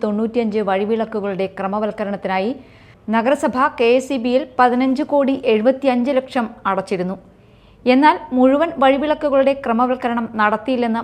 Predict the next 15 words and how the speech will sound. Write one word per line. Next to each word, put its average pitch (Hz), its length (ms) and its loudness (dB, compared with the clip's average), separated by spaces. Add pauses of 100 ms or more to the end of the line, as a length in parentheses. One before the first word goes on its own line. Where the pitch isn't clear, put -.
മാസങ്ങൾക്ക് 240 600 -2
മുൻപ് 226 280 -4
നടന്ന 214 220 -2 (100)
കൗൺസിലിൽ 202 400 -2 (460)
നഗരസഭാ 262 420 2 (140)
ചെയർമാൻ 254 340 2 (140)
അടക്കമുള്ളവർ 226 580 2 (160)
ആക്ഷേപമുന്നയിച്ചിരുന്നു. 170 880 -6 (840)
എന്നാൽ 208 220 2 (360)
ഇന്നലെ 226 320 4
നടന്ന 240 220 2 (100)
കൗൺസിൽ 240 340 2
യോഗത്തിൽ 247 300 2 (520)
ക്രമവൽക്കരണത്തിനും 294 840 4 (140)
പുതിയ 254 220 4